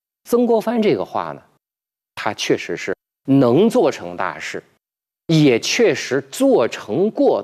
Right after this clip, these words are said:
大事的那种人的知味之言。越大的事情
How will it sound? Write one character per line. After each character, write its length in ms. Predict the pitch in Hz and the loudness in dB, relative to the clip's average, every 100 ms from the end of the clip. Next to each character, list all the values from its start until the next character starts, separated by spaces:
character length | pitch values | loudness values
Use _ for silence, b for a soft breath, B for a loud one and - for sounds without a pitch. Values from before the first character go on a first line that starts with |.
| - | -6
大 260 | - 98 | -8 -8
事 280 | - - 107 | -8 -8 -6
的 240 | 82 82 _ _ - | -6 -8 _ _ -4
那 240 | 139 117 | 0 0
种 240 | 87 82 | -2 -6
人 260 | 80 80 92 | -6 -8 -6
的 160 | 92 78 - | -8 -8 -8
知 220 | - 107 | -4 -2
味 180 | 98 73 | -2 -6
之 200 | - 87 | -10 -12
言。 160 | 73 _ _ _ _ _ _ _ _ _ _ | -12 _ _ _ _ _ _ _ _ _ _
越 160 | 135 120 | 0 0
大 200 | 127 101 | 0 -4
的 80 | |
事 200 | 90 95 | -6 -6
情 180 | 78 80 | -8 -12